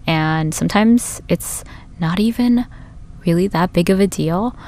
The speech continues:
um, but I find myself being sad. And I thought it would be worthwhile to talk about those feelings or those instances where that happens, because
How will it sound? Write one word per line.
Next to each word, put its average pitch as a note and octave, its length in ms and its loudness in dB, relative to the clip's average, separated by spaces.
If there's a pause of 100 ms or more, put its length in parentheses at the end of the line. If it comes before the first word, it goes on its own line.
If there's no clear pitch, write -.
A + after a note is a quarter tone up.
(280)
um, F3 320 2
but F3 140 2
I F3+ 80 4
find A3 240 2
myself G#3 500 -2
being G#3+ 240 2
sad. - 560 2 (840)
And G#3 100 4
I G#3 80 6
thought C#4 240 2
it D4+ 60 8
would D4 120 6
be A#3 220 6
worthwhile G3+ 640 4
to - 140 0
talk - 260 4
about E3+ 320 2
those E3 500 0
feelings E3+ 640 0
or D#3+ 100 2
those D#3+ 600 0
instances F#3 720 2
where F3+ 340 4
that F3+ 320 2
happens, D#3+ 680 0
because - 540 -4